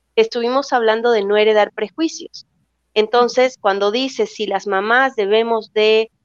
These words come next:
confrontarnos con esta educación sexual, pues sí, significativamente estaríamos, ah,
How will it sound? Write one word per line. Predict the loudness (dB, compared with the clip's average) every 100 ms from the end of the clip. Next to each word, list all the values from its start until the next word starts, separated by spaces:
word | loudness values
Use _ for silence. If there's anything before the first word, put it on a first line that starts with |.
| _ _ -6
confrontarnos | -6 -4 -6 -6 -2 0 0 -2 -4
con | -8 -10
esta | -8 -10
educación | -10 -14 -12 -10 -10
sexual, | -12 -10 -6 -8
pues | -8 -14
sí, | -10 -6 -4 -6
significativamente | -8 -6 -4 -4 -6 -8 -6 -2 0 0 -4 -4 -4 -4 -4
estaríamos, | -12 -8 -4 -2 0 -2 -4 -10 _ _ _ _
ah, | -4 -4 -4